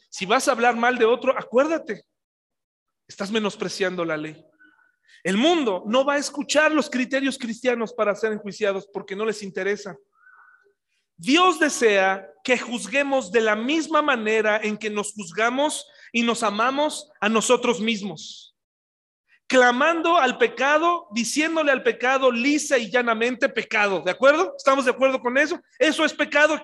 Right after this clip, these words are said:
aquí está en la Biblia, eso es pecado. Y a la vez, reaccionando con abundante gracia y misericordia.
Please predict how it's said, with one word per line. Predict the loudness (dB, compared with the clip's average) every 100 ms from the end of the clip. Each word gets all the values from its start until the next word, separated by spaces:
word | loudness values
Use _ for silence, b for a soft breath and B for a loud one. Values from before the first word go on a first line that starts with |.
| -6
aquí | -6 -4
está | -2 0
en | 0
la | 0
Biblia, | 0 -2 -2
eso | -2 -2
es | -4
pecado. | -4 -4 -8 -8 _ _ _ _ _ _ _ b b b
Y | 2
a | 4
la | 4 2
vez, | 2 -2 -4 -8 -10 -14 _ _ _ b b b
reaccionando | -2 2 2 0 -2 0 0 2 -2 -4 -10 _ -20 _ _ _ _ _ _ _ _ _
con | -8 -4
abundante | -2 -4 -2 0 0 -2 -2 -4 -10 -20 _ _ _ _ -14
gracia | -4 0 0 -2 -4 -4 -8 -16 _ _ _ _ _ _ _ _ _ _ _
y | -6
misericordia. | -4 -4 -6 -8 -10 -14 -14 -18